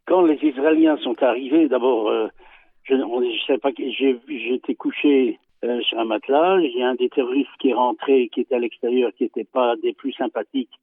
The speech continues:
et des plus gentils. Donc, euh, il est allé aux toilettes et il est revenu.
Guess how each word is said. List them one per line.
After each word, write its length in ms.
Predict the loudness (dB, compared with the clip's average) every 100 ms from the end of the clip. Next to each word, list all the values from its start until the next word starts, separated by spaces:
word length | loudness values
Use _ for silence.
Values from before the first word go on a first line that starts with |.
| _ _ _ _ -4
et 80 |
des 100 | 0
plus 260 | 0 -2 -6
gentils. 540 | -6 -4 -2 0 0
Donc, 300 | 0 0 -2 -4
euh, 420 | -2 -2 -4 -6 -8
il 220 | -8 -4
est 40 |
allé 320 | -2 2 0 0
aux 160 | -2
toilettes 480 | 0 0 0 -2 -4
et 120 | -8 -6
il 100 | -2
est 80 | -2
revenu. 500 | -4 -6 -4 -2